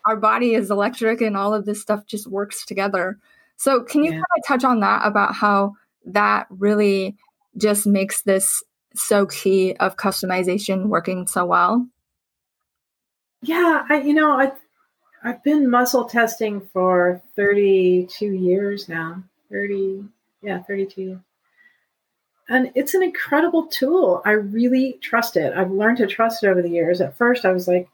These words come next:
Speaker 2: "Yeah, I don't know." You know?
Speaker 1: Right. <laughs>
Speaker 2: It's a little weird. And, you know, my, some patients are like, "Yeah, no, huh?" It's, mm, mm. But
Speaker 1: Mm-hmm.
Speaker 2: others that just suspend their, at least suspend your judgment and, and give it a try.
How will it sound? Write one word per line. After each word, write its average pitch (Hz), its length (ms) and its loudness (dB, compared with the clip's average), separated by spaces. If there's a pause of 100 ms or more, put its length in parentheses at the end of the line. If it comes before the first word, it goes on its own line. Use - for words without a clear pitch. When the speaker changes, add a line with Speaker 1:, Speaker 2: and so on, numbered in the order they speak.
Speaker 2:
"Yeah, 196 520 -6
I 262 120 -6
don't 170 220 -6
know." 170 600 -8 (260)
You 233 120 -8
know? 226 60 0
Speaker 1:
Right. 233 380 2
<laughs> - 60 -20 (680)
Speaker 2:
It's 330 180 0
a 320 40 2
little 240 300 0
weird. 220 440 4
And, 233 360 0 (140)
you 247 120 0
know, 240 120 2
my, 226 240 0 (180)
some 247 280 0
patients 240 460 0
are 208 120 2
like, 202 260 0
"Yeah, 180 260 2
no, 170 240 -6
huh?" 170 320 -8
It's, - 260 -14
mm, 185 280 -14 (120)
mm. 175 200 -16 (600)
But 208 120 -4
Speaker 1:
Mm-hmm. 226 120 2
Speaker 2:
others 240 360 2
that - 200 -2
just - 340 -2
suspend 262 540 -2
their, - 140 2
at 214 140 -2
least 370 260 -2
suspend 277 460 0
your 202 140 2
judgment 185 640 -2
and, 185 320 -8
and 190 160 -6
give 220 120 0
it 208 60 4
a 180 80 4
try. 180 500 2